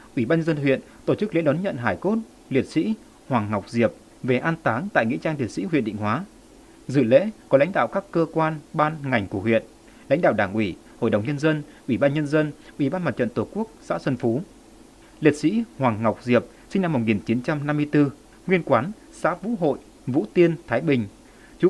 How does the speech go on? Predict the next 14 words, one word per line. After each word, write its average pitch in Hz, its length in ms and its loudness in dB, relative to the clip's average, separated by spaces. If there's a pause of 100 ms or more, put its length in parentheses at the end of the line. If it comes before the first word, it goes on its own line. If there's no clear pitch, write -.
quán 143 260 0
tại 262 100 -2
xóm 180 280 -4
Phú 196 200 -4
Hội, 160 180 0 (180)
xã 165 220 -6
Xuân 160 260 -4
Phú, 147 260 0 (100)
huyện 143 160 0
Định 120 180 -8
Hóa, 117 240 -2 (260)
tỉnh 101 240 2
Bắc 160 140 -4
Thái, 127 280 -2